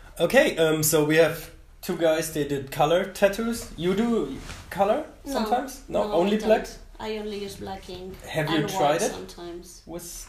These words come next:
Speaker 1: color?
Speaker 2: Yeah. When, well, when I was learning, I was doing a little bit. Or my first year in the shop, um, I was doing all the walk-ins, of course, 'cause I was learning,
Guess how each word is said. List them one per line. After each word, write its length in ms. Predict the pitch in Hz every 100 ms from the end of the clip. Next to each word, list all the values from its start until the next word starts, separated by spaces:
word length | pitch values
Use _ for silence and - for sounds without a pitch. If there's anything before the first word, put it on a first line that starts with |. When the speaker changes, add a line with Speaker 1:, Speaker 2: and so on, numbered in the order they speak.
| -
Speaker 1:
color? 160 | 214 - - -
Speaker 2:
Yeah. 380 | - 233 240 196 190 214
When, 380 | - 214 226 220
well, 180 | 240 254
when 140 | 240 233
I 80 |
was 240 | 240 269 269
learning, 600 | 214 196 190 185 190 196 - -
I 140 | 190
was 340 | 185 185 185 - 190
doing 280 | 196 185
a 40 | 180
little 300 | 180 180 175
bit. 320 | 175 170 - - - - - -
Or 340 | 196 196 196 - -
my 220 | 226 240
first 320 | 247 269 233
year 160 | 233 208
in 160 | 202
the 80 | 196
shop, 340 | 196 208 196 190 - - - - - - - -
um, 480 | 185 180 175 175 - -
I 80 | 190
was 260 | 190 190 190
doing 240 | 196 190
all 100 | 185
the 100 | 185
walk-ins, 520 | 175 185 185 180 190
of 100 | 185 -
course, 200 | 190 185
'cause 140 | 190 190
I 80 |
was 220 | 180 180 196
learning, 500 | 185 175 160 170